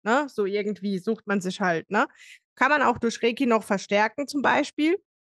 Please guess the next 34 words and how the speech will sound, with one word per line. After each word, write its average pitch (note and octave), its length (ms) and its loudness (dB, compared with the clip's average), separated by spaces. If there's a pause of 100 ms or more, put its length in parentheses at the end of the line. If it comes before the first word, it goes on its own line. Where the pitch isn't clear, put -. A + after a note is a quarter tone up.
(280)
Aber C4 280 4
das C#4 140 4
ist C#4+ 120 -4
ja D4+ 80 6
das C#4+ 140 2
eine, B3 380 2
das G#3 120 -4
ist A3+ 160 -4
den A3+ 140 0
Kopf, C4+ 300 0
den B3 180 2
du A#3 80 2
unpro-, A3+ 460 0
umprogrammierst. G3+ 960 0
Aber G#3+ 240 2
viel B3 200 0
wichtiger C4 420 2
ist A#3 180 0
das - 160 -6
Gefühl, C4 800 4
in G3 140 -4
dem G3 160 2
man F#3 140 0
ist, E3+ 300 -6
ne? A3 300 0 (720)
Das A3+ 200 2
man G#3+ 160 2
umprogrammieren G#3 680 2
muss. G3 240 0
Weil G#3+ 120 2
wenn A#3 100 0
man B3 180 2
sich A#3+ 220 -4
nicht G#3+ 200 -2